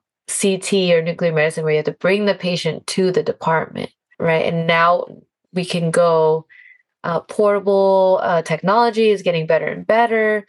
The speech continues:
And, um, it kinda has its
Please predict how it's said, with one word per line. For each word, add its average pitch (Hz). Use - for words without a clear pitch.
And, 175
um, 160
it 226
kinda 220
has 196
its 185